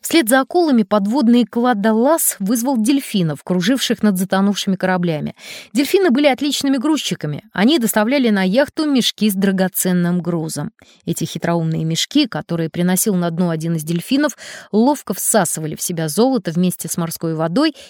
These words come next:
и Ресси зорко следил, чтобы воды было меньше золота. Иногда его отвлекал от работы пронзительный свист дельфина. Ресси оставлял мешки и плыл к гонцу,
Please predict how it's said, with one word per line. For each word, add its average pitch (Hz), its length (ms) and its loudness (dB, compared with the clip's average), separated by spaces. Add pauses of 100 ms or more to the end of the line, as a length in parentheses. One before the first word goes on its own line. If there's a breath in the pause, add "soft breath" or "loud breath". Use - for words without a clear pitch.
и 214 120 4
Ресси 277 380 0
зорко 220 440 0
следил, 202 400 -2
чтобы 196 340 0
воды 170 340 0
было 277 240 0
меньше 185 480 2
золота. - 560 -6 (560 loud breath)
Иногда 208 260 2
его 190 180 2
отвлекал 175 420 -2
от 175 140 -4
работы 208 360 0
пронзительный 190 760 0
свист 196 280 0
дельфина. 185 580 0 (360 loud breath)
Ресси 220 320 0
оставлял 175 480 0
мешки 190 420 0
и 220 60 0
плыл 240 280 -2
к 185 120 -4
гонцу, 196 500 0